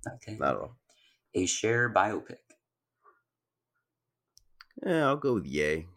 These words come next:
Speaker 2: just 'cause biopics are always fun. They're always hit or miss for me, and I like Cher, so it's worth a shot. And if it's bad, it's bad. You know, I don't care. But sure.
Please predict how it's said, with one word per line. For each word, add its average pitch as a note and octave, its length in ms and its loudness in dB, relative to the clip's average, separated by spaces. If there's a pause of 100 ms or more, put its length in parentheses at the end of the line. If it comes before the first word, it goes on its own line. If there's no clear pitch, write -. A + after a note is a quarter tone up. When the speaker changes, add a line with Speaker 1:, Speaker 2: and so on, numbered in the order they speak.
Speaker 2:
just - 200 -4
'cause D#2+ 400 -2 (100)
biopics D#2+ 540 2
are D#2 80 0
always D2+ 180 -2
fun. D2+ 500 -4
They're F#2+ 140 4
always A2 200 4
hit G2+ 140 -4
or D2+ 60 0
miss D2+ 200 -4
for D2 140 -8
me, C#2+ 280 -8 (200)
and C#2+ 320 -2
I C#2 140 2
like D#2 220 0
Cher, D#2+ 580 -4
so D#2+ 360 -4
it's G2 120 -14
worth F2+ 160 -2
a - 20 -14
shot. D#2 480 0 (220)
And D#2 100 -2
if F2 100 0
it's E2 100 -2
bad, F2+ 260 2
it's F#2 100 -10
bad. E2+ 280 -6
You C2+ 60 -14
know, C2+ 80 -8
I C#2+ 40 -4
don't C#2+ 180 -6
care. C#2 260 -12 (220)
But - 140 -16
sure. F2 240 -4